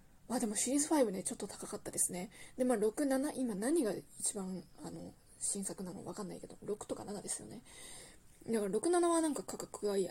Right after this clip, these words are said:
やたら高かったです。で、まあ、シリーズフォーを使っております。まあ、元々のね、あの、持病の心臓病との付き合い方の問題がいろいろ発生したから、Apple Watchに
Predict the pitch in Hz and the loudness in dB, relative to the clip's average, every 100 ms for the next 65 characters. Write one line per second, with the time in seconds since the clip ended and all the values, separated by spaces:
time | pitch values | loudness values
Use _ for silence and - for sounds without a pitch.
0 | - - 208 214 226 208 202 - - - | -4 -4 -2 -2 -4 -6 -6 -10 -12 -6
1 | - - - - - - - - 262 262 | 0 0 0 -12 -20 -20 -4 10 10 10
2 | - - - - - - - 254 - 233 | -4 -18 -20 -20 -20 -16 0 4 6 6
3 | 214 226 240 202 - - - - - - | 4 6 8 8 6 -8 -12 -20 -4 -2
4 | - - - 196 - - - - - - | -2 -6 -2 -2 -2 -8 -20 -20 -20 0
5 | 233 214 196 214 - - - 247 214 214 | 4 4 2 2 2 2 -4 -4 -2 0
6 | 269 277 269 269 262 196 190 214 226 233 | 0 2 0 0 0 0 -2 0 2 2
7 | - 240 240 233 233 220 202 - 214 208 | 2 2 2 4 2 0 0 0 2 0
8 | 208 196 202 196 196 196 190 190 190 185 | 0 -4 -4 -2 -2 -4 -2 -2 -2 -6
9 | - - - - - - - 208 202 214 | -8 -18 -20 -20 -20 -6 0 0 0 0
10 | 214 233 233 370 370 220 - - - - | 2 4 2 2 2 2 0 -12 -18 -6
11 | 208 - - 214 - 185 175 | -4 0 2 2 2 -4 -4